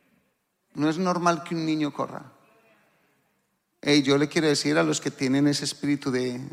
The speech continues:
de adoración con libertad, de que lo hagan con tranquilidad, porque yo creo que ustedes están reconociendo a aquel que entró a su corazón y que los ha salvado de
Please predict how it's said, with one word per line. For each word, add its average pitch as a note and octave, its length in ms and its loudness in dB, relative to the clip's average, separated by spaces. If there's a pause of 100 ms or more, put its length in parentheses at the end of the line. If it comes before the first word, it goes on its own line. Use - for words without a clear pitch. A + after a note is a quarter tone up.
(120)
de C#3 220 -10
adoración C#3 1000 -2 (360)
con C3 180 -4
libertad, C#3+ 580 -2 (960)
de - 240 -8
que C#3+ 120 -14
lo C3 180 -4
hagan C#3+ 220 -4
con C#3 200 -2
tranquilidad, B2+ 720 -4
porque - 220 -8
yo B2+ 120 -8
creo D3 160 -6
que - 80 -12
ustedes C#3 220 -4
están C3 260 -8
reconociendo C#3 1120 -2
a B2+ 200 6
aquel E3 720 8 (540)
que D3 160 8
entró C#3 320 8
a C#3+ 80 12
su D#3+ 200 4
corazón F3 880 10 (140)
y E3 80 4
que E3+ 120 6
los D#3 260 8
ha E3 80 10
salvado E3 800 10
de F3+ 180 8